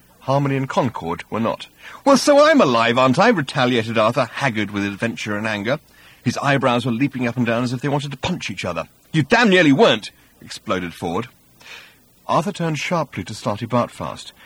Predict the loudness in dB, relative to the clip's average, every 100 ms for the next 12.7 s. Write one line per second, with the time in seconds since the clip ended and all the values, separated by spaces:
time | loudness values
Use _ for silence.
0 | -12 -4 -2 -2 -4 0 0 -2 -2 -2
1 | -2 -4 -6 -6 -6 -8 -2 -2 -2 -6
2 | -10 -12 -20 -20 -2 0 2 -2 -4 -4
3 | -4 -4 -2 -2 -4 -2 -2 -2 -4 -2
4 | -2 -2 -4 -10 -12 -18 -6 -4 -2 0
5 | 2 2 2 -2 -2 -8 -10 -12 -12 -4
6 | -2 -2 -4 -6 -4 -2 -2 -4 -12 _
7 | _ _ _ _ _ -14 -6 -4 -4 -2
8 | -2 -2 -6 _ _ _ _ _ _ -2
9 | 2 4 4 4 2 2 2 2 -2 0
10 | 4 4 4 6 6 6 4 2 0 0
11 | 0 -2 2 2 0 _ -4 2 4 4
12 | 4 6 6 4 2 -2